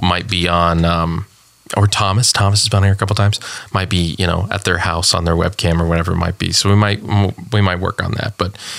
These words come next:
either way, thank you guys for, for joining us today. I hope everyone's staying safe, staying inside. Um, you know,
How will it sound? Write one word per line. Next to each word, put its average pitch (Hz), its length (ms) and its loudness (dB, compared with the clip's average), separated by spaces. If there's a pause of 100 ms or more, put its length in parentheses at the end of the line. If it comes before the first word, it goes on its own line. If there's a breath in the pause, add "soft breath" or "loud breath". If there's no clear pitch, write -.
(320 loud breath)
either 123 240 4
way, 107 240 4
thank 120 200 2
you 117 120 2
guys 104 260 2
for, 90 300 0
for 95 180 -2
joining 139 400 4
us 139 180 4
today. 127 380 4
I - 20 0
hope 104 200 2
everyone's 101 440 2
staying 90 360 2
safe, 117 440 2
staying 90 420 0
inside. 113 880 2 (460 loud breath)
Um, 85 640 2 (340)
you 98 140 0
know, 85 240 -2